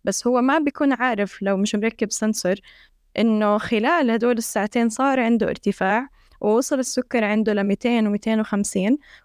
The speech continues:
ولكن لأنه هو ماخد مثلا كمية أنسولين مناسبة للأكل، قدر إنه السكر يرجع لطبيعته بعد ساعتين. بس هل هذا بيعني إنه الارتفاع اللي حدث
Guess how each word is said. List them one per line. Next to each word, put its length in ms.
ولكن 340
لأنه 360
هو 260
ماخد 440
مثلا 440
كمية 400
أنسولين 440
مناسبة 600
للأكل، 580
قدر 300
إنه 400
السكر 460
يرجع 340
لطبيعته 760
بعد 300
ساعتين. 500
بس 180
هل 120
هذا 260
بيعني 400
إنه 140
الارتفاع 640
اللي 140
حدث 320